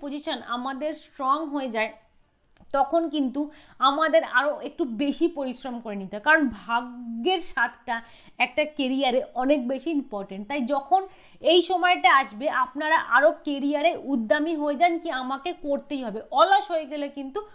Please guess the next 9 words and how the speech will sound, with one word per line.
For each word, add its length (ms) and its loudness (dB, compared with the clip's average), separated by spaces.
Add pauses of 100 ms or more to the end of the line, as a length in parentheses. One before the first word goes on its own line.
(160)
মুশকিল 400 0
হয়ে 160 -6
যাবে। 220 -10 (440)
আর 220 6 (220)
যেটা 420 2
আর 100 6
একটা 280 -2
ইম্পর্টেন্ট 540 0
কথা, 320 -2